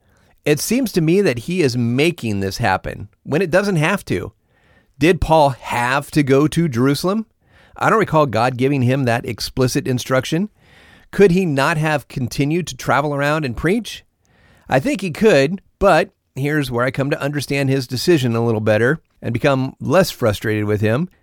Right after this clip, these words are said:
Wherever he went, the eventual outcome was always the same. He speaks the truth, some Jewish listeners can't deal with it,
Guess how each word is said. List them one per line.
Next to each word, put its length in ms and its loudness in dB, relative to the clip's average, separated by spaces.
Wherever 720 2
he 260 -2
went, 520 -2
the 200 2
eventual 440 0
outcome 640 0
was 260 -2
always 420 0
the 100 -4
same. 440 -2
He 140 -2
speaks 380 -4
the 100 -6
truth, 500 0
some 200 -4
Jewish 340 0
listeners 460 -2
can't 340 -2
deal 220 2
with 160 2
it, 180 -2